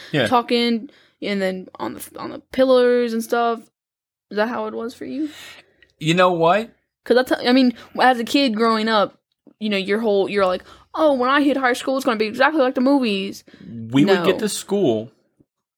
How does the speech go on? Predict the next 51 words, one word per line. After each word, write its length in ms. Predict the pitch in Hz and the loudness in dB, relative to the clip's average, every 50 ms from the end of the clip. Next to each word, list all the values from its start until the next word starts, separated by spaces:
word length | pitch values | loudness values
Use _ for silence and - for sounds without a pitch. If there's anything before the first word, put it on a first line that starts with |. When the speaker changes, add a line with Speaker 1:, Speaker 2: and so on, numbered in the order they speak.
| _ _ _ _ _ - | _ _ _ _ _ -6
Speaker 1:
We 140 | - 113 120 | 0 2 2
would 140 | 127 135 147 | 4 4 2
get 100 | 185 185 | 2 0
to 80 | 190 175 | -2 -4
school 280 | - - - 160 151 135 | -4 -2 0 2 2 2
usually 280 | 135 143 139 139 139 | 2 0 -2 0 0
about 240 | 135 135 127 - - | 0 0 0 0 -2
twenty, 460 | - - 131 131 131 139 139 139 139 135 | -6 -6 -4 -2 -2 0 0 0 -2 -2
thirty 320 | 135 - 139 135 135 135 | -2 0 0 0 0 0
minutes 320 | 131 131 127 127 123 - | -2 -2 -4 -4 -6 -4
early. 500 | - 123 123 117 110 110 107 107 107 - _ _ _ | -4 -4 -2 -2 -4 -4 -6 -6 -8 -12 _ _ _
Not 280 | - 110 117 123 139 - | -4 0 2 2 2 0
the 80 | 160 | 0
bus 280 | 147 143 160 151 147 - | 2 4 4 2 2 0
kids. 340 | - - 104 101 98 - - | -2 0 0 0 0 -2 -8
The 80 | - | -4
bus 220 | 101 113 139 156 151 | 2 2 2 2 2
kids 280 | - - 147 139 131 | 2 0 0 0 0
got 220 | 127 135 120 120 - | 0 0 0 0 0
there 340 | 127 117 113 110 110 107 - | -2 -2 -2 -2 -4 -4 -2
as 180 | - 117 113 104 | -2 -2 -2 0
the 60 | 113 | 0
bus 200 | 110 107 104 - | 0 0 0 -2
kids 140 | - - - | -2 -4 -2
Speaker 2:
When 60 | 196 | 0
they 60 | 185 | 2
Speaker 1:
got 120 | - 196 - | 2 2 0
Speaker 2:
got 60 | - | 0
there, 100 | - 196 196 | -2 -2 -2
Speaker 1:
there. 80 | - | -4
Speaker 2:
yeah. 220 | - 196 - - 240 - - - - - - _ - | -4 -6 -8 -10 -10 -12 -14 -20 -20 -20 -20 _ 0
Speaker 1:
But 80 | 110 | 2
we 120 | 113 123 135 | 2 4 4
would 200 | 151 156 151 139 | 2 2 2 2
get 200 | 151 156 151 - | 0 0 0 0
there 240 | 135 123 120 - - | -2 0 0 0 2
and, 280 | 117 117 117 113 117 120 | 2 2 2 0 0 -2
like, 460 | 117 113 110 110 110 - - - _ _ _ _ _ _ _ _ _ _ _ _ _ _ | -2 -2 -2 -2 -6 -10 -16 -20 _ _ _ _ _ _ _ _ _ _ _ _ _ _
yeah, 460 | - 117 107 113 135 196 220 143 104 - _ _ _ - | -4 0 2 2 2 2 0 -4 -10 -12 _ _ _ -10
we 180 | - 113 123 143 | -4 0 2 2
would 140 | 175 185 | 2 2
hang 220 | 156 151 151 156 151 | 2 2 2 2 2
out 100 | 147 143 | 2 2
on 80 | 143 139 | 2 0
the 80 | 135 131 | -2 -4
steps 360 | - - 143 139 135 135 - | -2 2 2 2 2 0 -4
in 100 | 135 131 | -6 -4
front 220 | 127 - 135 135 | -2 -2 -2 -2
of 80 | 135 127 | -2 -2
the 180 | 131 131 127 131 | -2 0 0 2
auditorium. 640 | 120 131 131 131 131 - 127 151 165 135 113 110 110 | 2 2 2 2 2 0 0 0 0 -2 -4 -8 -10